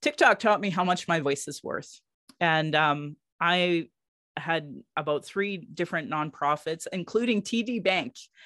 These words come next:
Um, T D Bank, I, I,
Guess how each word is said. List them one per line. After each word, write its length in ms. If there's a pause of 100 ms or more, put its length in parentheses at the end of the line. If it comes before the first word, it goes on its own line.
(440)
Um, 560 (540)
T 160
D 120
Bank, 320
I, 400 (220)
I, 580